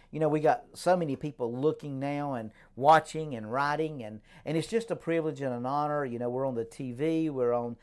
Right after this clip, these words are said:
uh, broadcast, we're on podcasts, we're just however we can bring this message of grace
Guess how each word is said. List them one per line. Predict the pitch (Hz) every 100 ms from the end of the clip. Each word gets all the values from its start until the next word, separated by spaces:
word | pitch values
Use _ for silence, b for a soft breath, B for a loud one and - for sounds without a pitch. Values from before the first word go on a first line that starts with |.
| B B
uh, | 107 101
broadcast, | 117 151 147 - 143 139 135 131
we're | 127 120 113
on | 107
podcasts, | - 147 143 - 143 131 127 123 -
we're | 120 117 B B -
just | 185 - 151
however | 175 190 190 185 165
we | 156
can | 156 127
bring | 117 151 160 143
this | 131 -
message | 139 135 139 120
of | 107
grace | 110 131 135 135